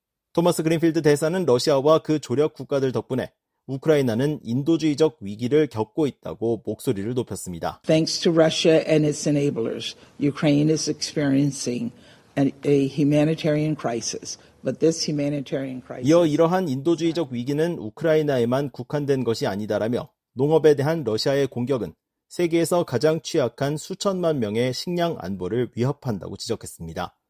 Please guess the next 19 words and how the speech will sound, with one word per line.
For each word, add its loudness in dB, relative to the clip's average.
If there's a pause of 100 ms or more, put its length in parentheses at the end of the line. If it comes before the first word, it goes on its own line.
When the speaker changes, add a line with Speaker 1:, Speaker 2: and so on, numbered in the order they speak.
(580)
Speaker 1:
아울러 6
무고한 0
우크라이나와 0
전 -4
세계 -2
사람들이 -2
이 -4
전쟁의 -2
대가를 -4
치르고 -4
있다며 -4 (460)
이 0
전쟁을 2
멈출 -2
수 -6
있는 -2
사람은 -4
푸틴뿐이라고 -4
강조했습니다. -8